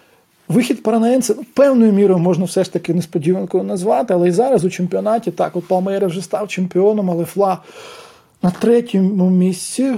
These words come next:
тобто вони все одно виходили б до наступного розіграшу Лібертадорес, і Паранаєнце, ну, зараз на шостому, а шосте — це місце, яке дає право грати у,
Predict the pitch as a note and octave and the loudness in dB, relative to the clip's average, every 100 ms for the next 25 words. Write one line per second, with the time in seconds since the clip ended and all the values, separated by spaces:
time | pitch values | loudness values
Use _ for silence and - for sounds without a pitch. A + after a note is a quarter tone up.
0 | - F3+ E3+ E3+ F#3 F#3+ F3+ - F3 E3+ | -4 -6 -2 0 2 2 0 0 0 2
1 | E3 E3+ - F3+ E3+ D#3+ D3 D#3+ D#3+ E3+ | 0 0 0 2 2 2 -2 -2 -2 -2
2 | E3+ - F3 F#3+ F3+ G3 F#3 G3+ G#3 G#3 | -2 -2 -2 -2 0 0 0 -2 -2 -2
3 | A3 G3+ A3 G#3+ F#3+ G#3 G3+ - F#3 F#3+ | -2 -4 0 0 4 4 4 0 -2 -2
4 | F#3+ G3 A3+ - G#3+ A#3+ A#3+ E3 G#3+ G#3+ | -2 -4 -4 -2 -2 -2 -8 -2 0 2
5 | G3+ F3 F#3 - G3+ F3 - G3 A3 B3 | 0 0 -4 0 2 2 0 -2 0 0
6 | D#3+ G3 G#3+ F3 F3 F3+ F#3+ - E3+ F3 | 0 0 0 -2 -4 -6 -6 -6 -4 -2
7 | F3+ F3+ F3+ F#3 D3+ F3+ - E3+ F2 | -2 -4 -4 -2 -2 -2 -2 -6 -6